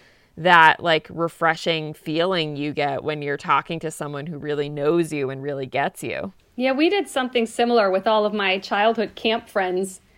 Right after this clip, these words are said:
Speaker 2: You know, we're all over the country, and we did a big Zoom a couple of times, and we would never have done that otherwise.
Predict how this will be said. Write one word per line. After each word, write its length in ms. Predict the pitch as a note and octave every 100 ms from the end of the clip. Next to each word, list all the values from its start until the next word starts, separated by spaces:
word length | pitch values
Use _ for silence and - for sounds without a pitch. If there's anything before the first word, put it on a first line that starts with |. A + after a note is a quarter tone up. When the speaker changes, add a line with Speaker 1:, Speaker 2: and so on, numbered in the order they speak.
| A#3+ -
Speaker 2:
You 240 | D4 C4+
know, 160 | A3+ G#3+
we're 240 | G#3+ D4
all 180 | A3+ G3
over 180 | G#3 G3
the 80 | G3
country, 480 | A#3 C#4 B3 F#3+
and 140 | F#3+ G3
we 80 | A#3
did 160 | G#3
a 60 | F#3+
big 240 | G3 F3+
Zoom 500 | E3+ G3 G3 F#3 F#3 - -
a 60 | F#3
couple 300 | F3+ - A3+
of 100 | G3+
times, 540 | F#3+ F3 E3+ F#3 F#3 - - -
and 340 | - G#3 G#3 G#3
we 80 | B3+
would 220 | A#3+ G#3+
never 300 | A#3 A#3+ C4+
have 100 | A3+
done 200 | G3+ G#3
that 140 | F3+
otherwise. 720 | E3+ E3+ E3 D#3+ E3 D#3+ -